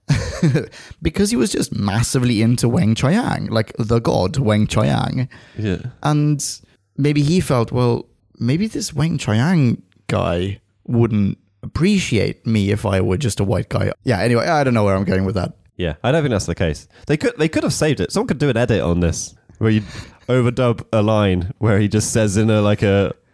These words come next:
Speaker 2: proper street Cockney accent, "Yeah, my real name's Steve, like, innit, governor?"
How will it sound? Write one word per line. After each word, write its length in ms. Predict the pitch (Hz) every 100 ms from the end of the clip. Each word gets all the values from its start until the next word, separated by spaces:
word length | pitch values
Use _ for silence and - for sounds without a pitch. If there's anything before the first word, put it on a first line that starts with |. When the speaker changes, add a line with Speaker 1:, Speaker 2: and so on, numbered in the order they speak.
| _ -
Speaker 2:
proper 240 | 113 98
street 520 | - - - 101 -
Cockney 260 | - 101 98
accent, 400 | 85 - 90 80 - - _ _
"Yeah, 220 | 98 104
my 80 | 120
real 180 | 123 110
name's 540 | 104 101 95 - - _ -
Steve, 360 | - 175 131 98
like, 220 | 90 90
innit, 260 | 107 123
governor?" 340 | 151 147 208